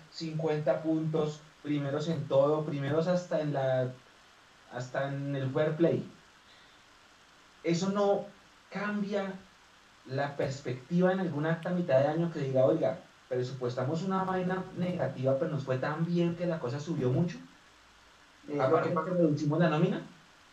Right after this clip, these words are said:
Speaker 2: Lo que pasa es que, eh, es, es curioso porque el, ellos siempre han dicho que estos presupuestos los hacen, ah, eh, digamos, con esos supuestos, eh, poco ambiciosos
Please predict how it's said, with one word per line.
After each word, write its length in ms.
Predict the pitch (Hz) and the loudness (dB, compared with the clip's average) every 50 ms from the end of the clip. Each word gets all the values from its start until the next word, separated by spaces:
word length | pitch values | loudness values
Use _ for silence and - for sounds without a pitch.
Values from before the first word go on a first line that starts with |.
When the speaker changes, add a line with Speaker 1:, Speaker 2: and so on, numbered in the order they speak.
| - - - - - - - - - - - - - - - | -20 -20 -20 -20 -20 -20 -20 -20 -20 -20 -20 -20 -16 -8 -4
Speaker 2:
Lo 140 | 165 170 170 | -4 -4 -2
que 100 | - 185 | -2 -4
pasa 360 | 160 - - - 165 175 185 | -4 -2 0 0 0 2 0
es 100 | 180 180 | 0 0
que, 200 | - 208 196 190 196 196 196 196 196 196 196 190 190 180 180 - | 0 0 0 0 2 2 2 2 2 2 2 2 0 0 0 0
eh, 440 | - 165 160 156 151 151 143 135 135 - - - - - - - - - | 0 -2 -2 -2 -2 -4 -6 -6 -8 -10 -16 -20 -20 -20 -20 -20 -12 -10
es, 220 | 170 165 - - 175 | -10 -10 -10 -10 -12
es 100 | 165 - | -12 -8
curioso 420 | - 180 180 185 180 180 - 185 | -6 -2 0 2 4 4 4 4
porque 280 | 180 180 180 - - 185 | 2 2 2 2 0 -4
el, 120 | 165 147 135 - - - - - - - - - - - - - - - - - - - - - - | -6 -6 -8 -12 -14 -20 -20 -20 -20 -20 -20 -20 -20 -20 -20 -20 -20 -20 -20 -20 -20 -20 -20 -14 -10
ellos 180 | 160 165 180 180 | -8 -6 -6 -6
siempre 240 | 190 202 - 202 190 | -6 -4 -2 0 0
han 80 | 180 | 0
dicho 180 | 185 - 190 185 | -2 -4 -6 -6
que 100 | - 190 | -4 -4
estos 200 | - 170 165 160 | -4 -4 -6 -10
presupuestos 640 | - - 175 175 - - - 143 135 135 - 143 147 | -10 -8 -8 -6 -6 -4 0 2 2 2 2 0 -2
los 160 | 160 160 147 | -2 0 2
hacen, 560 | 147 131 135 131 127 135 139 143 143 139 - 135 | 2 2 2 2 0 -2 -2 -2 -2 -4 -2 0
ah, 160 | 139 135 - - | 0 0 0 4
eh, 420 | 135 135 135 131 127 127 127 127 - | 4 4 4 4 2 -2 -2 -4 -4
digamos, 340 | 139 131 123 123 123 123 - | -4 -2 -2 -2 -2 -4 -6
con 180 | - - 143 131 | -6 -6 -4 -4
esos 220 | 127 127 - - | -4 -6 -6 -10
supuestos, 1040 | - - - 143 131 127 127 123 120 - - - 123 117 120 123 127 - - - - - | -16 -14 -14 -10 -4 -2 0 0 0 -2 -4 -6 -6 -4 -6 -8 -10 -12 -16 -20 -16 -12
eh, 260 | - 131 127 135 135 - - - - - - - - - - | -8 -8 -8 -8 -10 -12 -18 -20 -20 -20 -20 -20 -20 -16 -8
poco 300 | - 160 143 127 - 151 | -4 -2 -2 0 0 0
ambiciosos 640 | 139 143 143 147 143 - - 143 135 131 127 127 127 | -2 -2 -4 -6 -10 -6 -2 2 2 2 2 0 -4